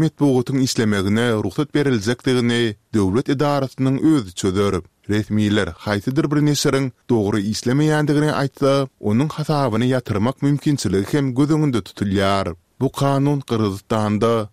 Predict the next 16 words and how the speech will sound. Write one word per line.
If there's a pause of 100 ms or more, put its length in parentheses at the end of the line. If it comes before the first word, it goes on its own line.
(100)
garaşsyz
jurnalistikanyň
ýagdaýynyň (100)
yaramazlaşan
döwrüne
gabat
gelýär. (240)
Ýurtda
soňky
ýyllarda (120)
hökümeti
tanqidlan
bir
näçe
neser
ýapyldy.